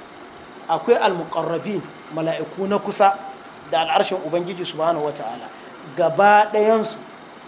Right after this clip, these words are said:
babu wanda zai yi ceto, ba wanda cetonsa zai yi amfani a gaban Allah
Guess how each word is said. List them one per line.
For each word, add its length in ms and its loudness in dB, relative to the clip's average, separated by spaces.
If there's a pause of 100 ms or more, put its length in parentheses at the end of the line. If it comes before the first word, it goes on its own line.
(220)
babu 440 6
wanda 240 -2
zai 160 -2 (100)
yi 40 -6
ceto, 500 -8
ba 180 6
wanda 300 0
cetonsa 500 -4
zai 240 0
yi 80 0
amfani 640 -6 (360)
a 100 0
gaban 360 -2
Allah 320 2